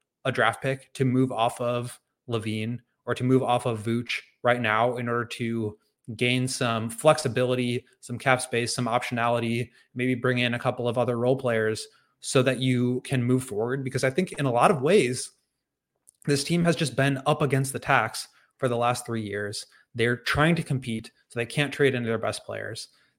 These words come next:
They don't have any future draft picks to trade to add to this team, and they really can't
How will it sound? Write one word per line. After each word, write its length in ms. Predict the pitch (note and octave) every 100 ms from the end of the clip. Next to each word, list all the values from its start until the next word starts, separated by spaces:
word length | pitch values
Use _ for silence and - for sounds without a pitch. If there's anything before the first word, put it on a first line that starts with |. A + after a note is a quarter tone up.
| -
They 500 | A#2 B2 A#2+ A#2 -
don't 200 | A#2 E3+
have 180 | D#3+ D#3+
any 120 | C#3+
future 300 | C3 D3 C#3 C3+
draft 280 | B2 A#2
picks 380 | B2 A2+ - - _ -
to 80 | A#2+
trade 580 | - - D3+ A2+ A2+ - _ -
to 220 | C3 C3
add 180 | C#3+ C3+
to 60 |
this 160 | A2+ -
team, 240 | A2+ A2+
and 80 | A2+
they 80 | A2+
really 180 | D3 C3+
can't 300 | - D#3+